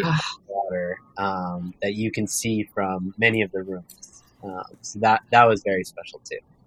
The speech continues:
Speaker 1: That's beautiful. Would the, like, bells chime and toll?
Speaker 2: <laughs> No
Speaker 1: Or was
Speaker 2: bell.
Speaker 1: it no? Okay. <laughs>
Speaker 2: Or just, like, uh, beautifully lit, and, um, it, it, I'm pretty sure it's from medieval times,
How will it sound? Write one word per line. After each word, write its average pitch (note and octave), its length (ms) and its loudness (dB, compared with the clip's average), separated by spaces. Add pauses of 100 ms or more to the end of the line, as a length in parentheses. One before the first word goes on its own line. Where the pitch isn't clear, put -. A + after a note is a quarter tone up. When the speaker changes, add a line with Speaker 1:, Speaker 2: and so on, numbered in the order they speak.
(380)
Speaker 1:
That's F#3 320 2
beautiful. F3 400 6
Would G3+ 160 8
the, G3+ 100 8
like, F#3+ 260 10
bells D#3 800 4
chime E3+ 480 4
and E3 260 0
toll? E3+ 440 6 (460)
Speaker 2:
<laughs> - 460 -12
No B2 540 8
Speaker 1:
Or A2+ 80 10
was - 0 -
Speaker 2:
bell. A2+ 180 12
Speaker 1:
it - 100 2
no? - 500 6
Okay. - 1120 6 (220)
<laughs> - 120 -20
Speaker 2:
Or A#2 240 8
just, A2 260 2
like, G#2+ 300 6
uh, G2 340 8
beautifully G2+ 480 0
lit, F2+ 300 -2 (120)
and, F2 380 -8 (140)
um, E2 360 -8 (280)
it, C#3 200 6
it, C3 180 6 (200)
I'm C#3 320 4
pretty F3 180 8
sure D3+ 160 10
it's A#2 120 4
from A2+ 360 4 (800)
medieval A2+ 500 4
times, F#2 680 -2